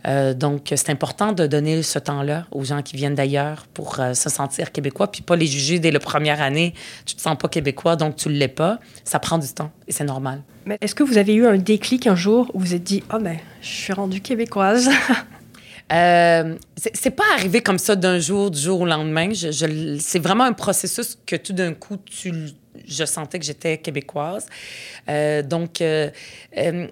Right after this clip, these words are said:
Speaker 1: en fait, des fois, moi, je pose la question à des plus jeunes, « Est-ce que vous vous sentez québécois ? »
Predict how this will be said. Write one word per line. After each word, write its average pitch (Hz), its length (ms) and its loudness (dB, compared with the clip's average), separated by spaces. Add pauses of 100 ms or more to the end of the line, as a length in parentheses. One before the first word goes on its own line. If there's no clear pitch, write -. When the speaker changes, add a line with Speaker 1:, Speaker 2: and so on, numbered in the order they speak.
(100)
Speaker 1:
en 185 80 -2
fait, 262 180 -4
des 208 120 0
fois, 247 160 0
moi, 233 160 0
je 226 60 -6
pose 202 200 -4
la 190 80 4
question 180 320 -4
à 202 40 0
des 165 100 -2
plus 160 260 -2
jeunes, « 196 220 2
Est-ce - 140 0
que 170 100 -6
vous 139 60 -8
vous 123 40 -8
sentez 165 320 -4
québécois ? » 180 680 -2